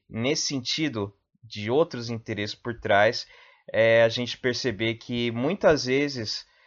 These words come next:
né, em países onde não há crise econômica ou instabilidade política, tem havido também uma ascensão da ultradireita nacionalista, né?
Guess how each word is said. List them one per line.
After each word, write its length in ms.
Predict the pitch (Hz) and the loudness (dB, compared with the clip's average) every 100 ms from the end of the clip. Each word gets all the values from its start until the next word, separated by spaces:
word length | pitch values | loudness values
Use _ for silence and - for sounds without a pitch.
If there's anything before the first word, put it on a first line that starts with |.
| _ - | _ -4
né, 140 | 107 | 0
em 120 | 123 | 0
países 800 | 123 131 131 139 143 139 - - | 4 6 6 2 -4 -6 -6 -6
onde 300 | 135 135 131 | -4 -4 -2
não 320 | 135 147 165 160 | -2 0 4 4
há 80 | |
crise 560 | 180 - 139 151 151 127 | 2 -2 -6 -6 -6 -8
econômica 760 | 117 117 110 120 135 123 120 | -6 -4 0 2 2 0 -2
ou 120 | 117 117 | 0 0
instabilidade 640 | 110 117 107 107 101 104 | -2 -6 -8 0 0 0
política, 600 | - 135 123 160 - 160 - _ _ _ _ _ | -4 -6 -4 -4 -4 -6 -6 _ _ _ _ _
tem 220 | - 147 156 | -2 4 6
havido 360 | 131 139 135 | 4 2 -2
também 440 | 120 127 120 120 127 | 2 2 4 4 4
uma 160 | 127 | 6
ascensão 720 | 123 - 127 - 120 117 123 | 6 4 -2 0 2 4 4
da 160 | 123 110 | 8 8
ultradireita 680 | 120 120 117 110 107 110 | 8 0 -6 -2 -2 0
nacionalista, 880 | 110 113 - 110 120 107 104 - 104 101 _ _ _ | 0 0 2 4 4 2 -4 -2 -4 -4 _ _ _
né? 340 | - 95 104 | -4 2 2